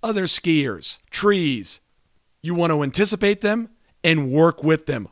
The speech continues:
work around them. You wanna stay flexible. The best plan on starting the run, you're at the top of the mountain, you're looking down and you go, "Okay, this is what I'm gonna do." As you get into it, things change. You've got to adapt. You have to stay flexible.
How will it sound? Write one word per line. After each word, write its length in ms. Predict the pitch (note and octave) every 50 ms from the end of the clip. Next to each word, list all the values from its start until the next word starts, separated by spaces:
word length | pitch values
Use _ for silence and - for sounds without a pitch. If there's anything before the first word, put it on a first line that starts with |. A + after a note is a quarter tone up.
| _ -
work 340 | B2 C#3+ D#3+ E3 D#3+ -
around 440 | D#3+ D3+ C#3 D3+ D3+ D3+ D3+ D3 C3+
them. 260 | B2+ A2+ F#2+ D#2+ D#2 _ _ _ _ _ -
You 140 | C#3+ E3+
wanna 180 | F#3+ G#3 G#3+ G#3+
stay 200 | - - G3 F3+
flexible. 600 | - - F#3 G3+ A3 - - F3 C3+ G#2 - _ _ _ _
The 100 | - -
best 500 | D3 D3+ - G3+ G3+ A3 G#3 - - -
plan 520 | - D#3+ F#3 F#3 F3+ D#3+ D3+ C3+ A#2+ A2+ G#2 _ _ _ _ _ _ -
on 120 | G3+ D#3 D3
starting 440 | - - - F3+ E3+ F3 F3+ F3+ E3+
the 80 | D#3+
run, 480 | D3+ C3+ D3+ D#3+ D#3+ D3 C3 A#2 G2+ F2 - _ _
you're 100 | D#3 D3+
at 40 | C#3+
the 60 | D3+
top 240 | - D#3+ E3+ F#3+ F#3
of 60 | F3
the 60 | F3
mountain, 260 | D#3+ D#3+ D#3 D#3+ B2+ C3
you're 100 | B2+ C3+
looking 260 | D3+ E3 D#3 D3 C#3+
down 240 | D3 D#3 D3+ D3+ D3
and 40 |
you 40 | C#3+
go, 140 | B2+ C#3 C3+
"Okay, 180 | C3 - D3+ C3
this 180 | B2 C#3 B2
is 80 | C#3 B2+
what 140 | C3 C#3+ C#3
I'm 80 | C3
gonna 140 | C3+ C#3 C3
do." 300 | A#2 C#3+ C#3+ C3+ G#2+ - _ _ _ _ _ _ - _ _ _ -
As 200 | F3 F#3+ G3 F3+
you 80 | G3+
get 120 | E3+ F#3 G3
into 340 | A3 B3 G3+ - E3+ E3 E3+
it, 140 | - - _ _
things 300 | - F#3+ F#3+ G3+ F#3 D3
change. 680 | - - - G3 G#3 A#3 A3 F3 C#3 G#2+ - - - _ _ _ _ _ _ _
You've 200 | - E3 D#3 -
got 260 | - E3+ F3+ - -
to 120 | - E3 D#3+
adapt. 540 | C3+ A2 D#3+ D#3+ D#3+ D3+ C3 - - - - _
You 100 | - D3
have 80 | D3 C#3
to 80 | - D3+
stay 180 | - - D#3+ D3
flexible. 640 | - - C3+ D3+ D#3 - - - C#3 A#2 G2+ E2+